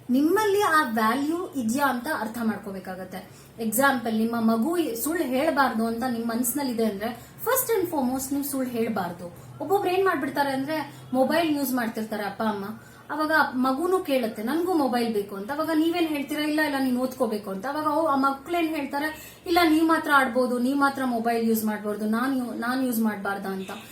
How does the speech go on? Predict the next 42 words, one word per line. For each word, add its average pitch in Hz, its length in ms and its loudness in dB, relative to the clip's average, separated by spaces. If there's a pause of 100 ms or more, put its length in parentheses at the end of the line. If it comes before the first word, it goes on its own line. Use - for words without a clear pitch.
(220)
ಇಲ್ಲಿ 330 220 2
ಅಪ್ಪ 311 260 2
ಅಮ್ಮ 311 220 4
ಒಂಥರ 302 320 -2
ಅಗ್ರೆಸಿವ್ 269 440 0
ಆಗಿ 277 180 0
ಏನ್ 262 100 0
ಹೇಳ್ತಾರೆ 240 320 -4
ಅಂದ್ರೆ 269 180 0
"ನಾನ್ 262 200 0
ದೊಡ್ಡವನು, 220 520 4
ನೀನ್ 226 160 2
ನನ್ 233 200 0
ಮಾತ್ 247 240 -2
ಕೇಳು, 220 380 -2 (280)
ಆ, 226 80 -4
ನಾನು, 262 520 2
ನಾನ್, 277 440 4 (300)
ನಾನ್ 247 220 2
ಹೇಳೋ 311 260 6
ರೂಲ್ಸ್ 311 320 2
ನ - 60 0
ನಾನ್ 277 220 2
ಫಾಲೋ 262 300 0
ಮಾಡಲ್ಲ, 220 360 0
but 214 180 -4
ನಾನ್ 269 260 2
ಹೇಳುವ 330 260 2
ರೂಲ್ಸ್ 302 320 0
ನೀನ್ 285 260 2
ಫಾಲೋ 269 220 2
ಮಾಡ್ಬೇಕು" 226 440 -2
ಅಂತ 226 160 0 (400)
ಅಪ್ಪ - 180 -2
ಅಮ್ಮನು 330 300 4
ತುಂಬಾ 285 300 -2
ಡಾಮಿನೇಟಿವ್ 269 600 0
ಆಗ್ಬಿಡ್ತಾರೆ. 202 840 -6
So 311 100 2
ನೀವ್ 311 200 2
ಇಲ್ಲಿ 311 140 0
ಮಾಡುವಂತ 302 380 0